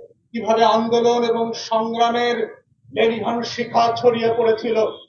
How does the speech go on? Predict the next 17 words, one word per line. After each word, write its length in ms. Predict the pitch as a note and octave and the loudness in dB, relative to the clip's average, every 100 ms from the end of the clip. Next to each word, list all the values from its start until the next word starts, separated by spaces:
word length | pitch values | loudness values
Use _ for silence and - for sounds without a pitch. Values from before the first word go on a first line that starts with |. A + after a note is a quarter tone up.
| _ _ - _ - | _ _ -20 _ -6
আমরা 280 | G#3 A#3 A#3+ | -2 2 4
দেখলাম 540 | B3 - A#3+ A#3+ A#3+ | 2 2 2 2 -2
গত 180 | A#3+ A#3+ | -2 -2
শত 300 | - A#3 C4 | -2 -2 0
শত 180 | A#3+ B3 | -2 2
বছর 320 | A3+ A3+ B3 F#3+ | 2 4 0 2
ধরে 220 | A3+ A#3+ | 0 2
যারা 220 | A#3 A#3+ | 2 0
দাস 400 | - G#3+ A3 - - | 2 2 2 0 -2
প্রথা 260 | A3+ A#3 | 0 0
দিয়ে 380 | A#3+ A#3+ A#3 F#3+ - - - - - | 0 0 0 -4 -12 -20 -20 -18 -6
সারা 440 | G#3+ A3 A#3+ B3 | 2 6 8 8
ইউরোপকে 1000 | B3 B3 B3 B3 B3 C4+ C4+ A#3+ G#3+ - _ _ _ _ _ A3 | 6 4 6 2 -2 -2 0 0 -4 -14 _ _ _ _ _ -4
এনরিচ 540 | A3+ B3 C4+ B3+ - | -4 -2 -2 -4 0
করেছে, 560 | C4+ B3 B3 - B3 A3+ | 4 6 4 4 2 2
সমৃদ্ধ 720 | A#3 A#3+ A#3+ B3 - A3 B3 | -2 -4 -4 -6 -6 -6 0
করেছে, 420 | A#3+ A#3 - | 2 0 0